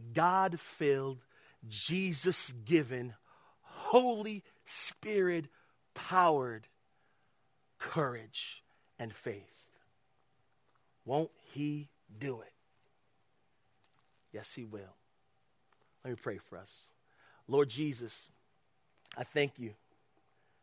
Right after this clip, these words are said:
that you are a God who points us to faith and not fear. And as we face these pandemic-size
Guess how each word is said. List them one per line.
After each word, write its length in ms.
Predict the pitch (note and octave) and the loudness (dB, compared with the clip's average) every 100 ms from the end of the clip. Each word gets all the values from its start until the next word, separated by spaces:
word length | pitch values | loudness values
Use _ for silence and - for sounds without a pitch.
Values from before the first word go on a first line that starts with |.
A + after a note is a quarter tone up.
| _ _ _ - | _ _ _ -12
that 240 | A#2 - | -8 -4
you 240 | D3 E3 D#3+ | 0 0 2
are 240 | C#3+ C3+ | 2 2
a 140 | B2 A#2+ | 0 -4
God 500 | A#2+ C3 B2 B2 A#2+ - _ _ _ _ _ _ _ _ | 0 2 2 0 -4 -18 _ _ _ _ _ _ _ _
who 120 | - | -12
points 440 | B2 - D#3+ D3 E3 | -10 -4 -4 -2 -2
us 220 | D3 - | -2 -4
to 120 | - | -10
faith 640 | - - C#3+ B2 - - - _ _ _ _ A#2 | -8 2 4 2 -6 -20 -20 _ _ _ _ -10
and 160 | A2+ | -4
not 280 | B2 C3 - | -2 -2 -6
fear. 440 | - C3+ A2 G2 - _ _ _ _ _ _ - | -14 -8 -8 -10 -18 _ _ _ _ _ _ -16
And 100 | A#2 | -8
as 320 | - D#3+ E3+ C#3+ | 0 2 2 2
we 180 | E3+ | 0
face 440 | D#3+ - E3 D3+ - | 0 -2 -2 -2 -6
these 240 | C#3+ - | -8 -8
pandemic-size 1600 | - C#3+ C3 A#2 A2+ D#3 E3 E3 - - - C#3 C#3 C3+ C3+ | -6 -6 -6 -8 -2 -2 0 -4 -8 -4 4 6 6 2 -4